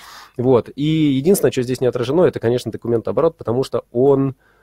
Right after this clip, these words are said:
э, очень индивидуальный. А так вся история у нас там частично автоматизирована и полностью администрирована. Так, да.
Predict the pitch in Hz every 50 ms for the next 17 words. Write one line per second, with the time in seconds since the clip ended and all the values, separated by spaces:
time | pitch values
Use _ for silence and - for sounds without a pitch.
0 | _ _ - 117 110 107 104 104 110 120 - - 120 110 98 101 101 92 101 95
1 | 90 87 85 92 95 - - - 117 - 175 180 175 - - - - 139 127 120
2 | 113 - - 156 165 151 113 107 107 113 107 - 101 95 - - - - 170 165
3 | - - 117 104 95 - - - 98 - - 131 147 160 143 113 95 90 90 -
4 | 120 123 120 104 - - 95 98 95 - 95 98 92 90 - - - - 101 101
5 | 104 98 92 90 90 87 - - - _ _ _ _ _ _ _ _ _ _ _
6 | _ _ _ _ _ _ _ _ _ _ _ _ _ _ _ _ _ _ _ _
7 | _ _ _ _ 127 _ _ - 196 196 151 147 165 - - - - - - -
8 | _ _ - 123 143 151 127 95